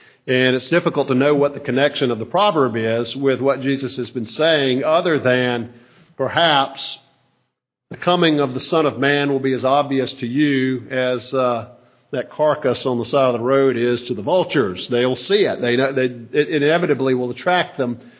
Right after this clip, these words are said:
Well, you will inevitably know it when the Son of Man returns. In other words, Jesus is saying his return will be a public thing, unmistakable. So when somebody says, "Well, he's out in the wilderness, you know, and I can, I can lead you to him, or I can tell you what he has to say,"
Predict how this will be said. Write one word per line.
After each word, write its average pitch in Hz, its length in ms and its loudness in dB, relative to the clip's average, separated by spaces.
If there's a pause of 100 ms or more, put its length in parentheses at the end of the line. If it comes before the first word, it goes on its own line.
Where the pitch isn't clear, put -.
(140)
Well, 147 340 0
you 151 140 0
will 143 140 0
inevitably 135 580 -2
know 143 360 0
it 110 180 -12
when 127 180 -2
the 120 80 -4
Son 131 240 -2
of 107 140 -6
Man 107 480 -6
returns. 107 580 -8
In 175 80 2
other 202 180 2
words, 160 200 0
Jesus 175 320 -4
is 131 100 -10
saying 180 300 2 (240)
his 208 180 -2
return 165 720 0
will 156 80 -2
be 156 160 0
a 151 180 -4
public 202 520 0
thing, 180 520 -2 (100)
unmistakable. 202 1160 0 (1400)
So 143 220 -4
when 135 160 0
somebody 160 320 0
says, 143 340 -2
"Well, 160 160 -2
he's 143 100 -2
out 160 220 2
in 139 40 -6
the 139 60 0
wilderness, 131 720 0
you 120 120 -2
know, 123 180 0
and 117 100 -2
I 123 80 -2
can, 120 320 -4
I 117 80 -4
can 113 220 -4
lead 127 200 -2
you 120 100 -8
to 135 220 4
him, 117 140 0
or 110 60 -2
I 113 60 -4
can 113 140 -8
tell 135 160 4
you 127 140 2
what 120 100 0
he 117 100 0
has 117 200 -2
to 104 140 -16
say," 113 480 -2